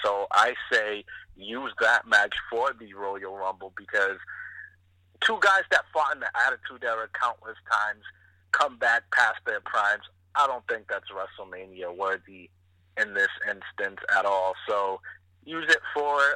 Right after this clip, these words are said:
one of the lesser pay-per-views that is a big four and is important, but not WrestleMania.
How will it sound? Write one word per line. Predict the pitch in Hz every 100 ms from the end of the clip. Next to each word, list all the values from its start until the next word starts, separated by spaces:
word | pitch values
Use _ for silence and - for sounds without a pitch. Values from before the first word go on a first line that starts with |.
| -
one | 123 143
of | 135 131
the | 131 123 - _
lesser | 110 120 - 113 -
pay-per-views | 107 101 101 101 104 101 120
that | 110 - - - _ -
is | 160 143 135
a | 123
big | 117 127 123 -
four | 123 120 113 113 117
and | 107 -
is | 147 123 120
important, | 120 - 110 98 107 - -
but | 107 - _ 110
not | 107 110 -
WrestleMania. | 98 - 95 90 - _ _ -